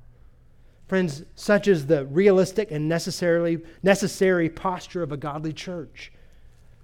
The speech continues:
It's us. It's us. It's us, O Lord, standing in the need of prayer. Why would the early church pray, friends, about Judas's replacement in Acts one?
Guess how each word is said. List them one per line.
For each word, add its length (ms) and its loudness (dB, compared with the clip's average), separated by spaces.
It's 260 -6
us. 640 -8
It's 300 -6
us. 460 -2
It's 280 -6
us, 280 -2
O 140 0
Lord, 440 -8
standing 480 -6
in 100 -6
the 80 -8
need 160 -8
of 100 -12
prayer. 380 -18
Why 180 6
would 200 6
the 140 2
early 220 2
church 500 -6
pray, 600 -8
friends, 320 -10
about 320 -8
Judas's 480 -2
replacement 680 -8
in 100 -10
Acts 320 -12
one? 340 -8